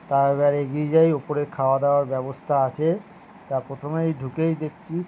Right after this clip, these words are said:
ফুচকা স্টল দেওয়া আছে। তা এখানে আমার সমস্ত বন্ধুরা দাঁড়িয়ে ফুচকা খাচ্ছেন, আমিও এবার লাইনে দাঁড়ালাম। প্রথমেই রয়েছে জল ফুচকা, তা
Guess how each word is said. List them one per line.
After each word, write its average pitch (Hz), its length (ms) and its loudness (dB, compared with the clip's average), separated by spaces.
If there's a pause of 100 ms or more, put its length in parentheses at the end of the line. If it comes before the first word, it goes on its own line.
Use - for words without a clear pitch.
ফুচকা 156 480 -2
স্টল 151 460 -2
দেওয়া 147 300 0
আছে। 160 400 -4 (1000)
তা 127 200 -6
এখানে 151 300 -4
আমার 147 280 0
সমস্ত 147 560 -4
বন্ধুরা 143 600 -2 (460)
দাঁড়িয়ে 135 340 -4
ফুচকা 135 400 -6
খাচ্ছেন, 147 600 -6 (1400)
আমিও 139 340 -4
এবার 151 200 2
লাইনে 143 380 -2
দাঁড়ালাম। 139 600 -2 (340)
প্রথমেই 147 400 -6
রয়েছে 156 400 0
জল 135 280 -2
ফুচকা, 151 460 0 (1120)
তা 120 460 -8